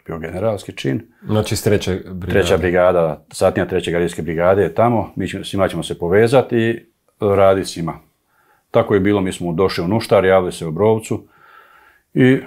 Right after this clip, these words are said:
Speaker 1: dvojica naši dečki su ušli unutra da se jave, izlaze oni, idemo. Kud idemo, šta idemo? Idemo, kaže.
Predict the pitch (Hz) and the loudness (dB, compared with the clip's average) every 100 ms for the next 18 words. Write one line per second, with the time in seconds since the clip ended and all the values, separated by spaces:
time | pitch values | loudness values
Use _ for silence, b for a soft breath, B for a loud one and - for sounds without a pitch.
0 | B B B B B B B B _ _ | B B B B B B B B _ _
1 | 107 101 98 92 101 101 101 92 92 90 | 2 4 4 2 0 0 -2 -4 -2 -2
2 | 87 78 95 92 90 87 87 80 - 87 | -2 -6 -8 -6 -4 -4 -2 -4 -4 0
3 | 117 117 107 101 110 95 101 110 104 90 | 2 4 2 2 0 0 0 0 0 -2
4 | 82 76 _ - 117 117 110 95 85 107 | -2 -6 _ -4 0 0 0 -2 -4 -2
5 | 110 107 98 98 85 78 76 78 76 | 0 -2 -2 -2 -2 -4 -8 -14 -16